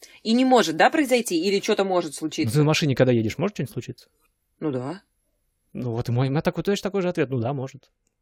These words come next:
Speaker 2: Но статистически нет. Видишь, мы ничего не делаем. Говорю, когда я лечу, например, и что-то отрабатываю, мы там еще так повернем, сяк повернем, резко повернем, не резко повернем, там вверх уйдем, еще какую-нибудь ерунду сделаем.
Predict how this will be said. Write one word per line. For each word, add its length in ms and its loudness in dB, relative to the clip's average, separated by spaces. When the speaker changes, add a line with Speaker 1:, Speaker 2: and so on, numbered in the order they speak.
Speaker 2:
Но 360 2
статистически 800 -6
нет. 320 -6
Видишь, 240 0
мы 80 0
ничего 240 -4
не 120 -2
делаем. 460 -4
Говорю, 120 -2
когда 180 -2
я 140 2
лечу, 300 0
например, 380 -2
и 40 -12
что-то 180 0
отрабатываю, 540 -2
мы 100 -4
там 120 -4
еще 160 -8
так 220 -4
повернем, 640 0
сяк 260 -2
повернем, 440 -2
резко 420 -4
повернем, 420 0
не 120 0
резко 340 -2
повернем, 480 -4
там 180 -6
вверх 400 0
уйдем, 360 -2
еще 260 0
какую-нибудь 240 -2
ерунду 280 0
сделаем. 440 -10